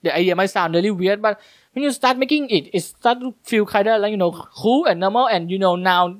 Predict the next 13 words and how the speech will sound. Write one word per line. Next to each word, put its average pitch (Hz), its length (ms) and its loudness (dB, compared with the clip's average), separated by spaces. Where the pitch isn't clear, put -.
no 175 260 0
meta 180 380 2
will 175 160 0
be 165 140 0
on 160 80 0
the 143 80 0
way 160 180 0
except, 180 320 -4
you 143 60 -10
know, 139 100 -2
True 156 200 -2
Draco, 170 320 0
because 147 300 -2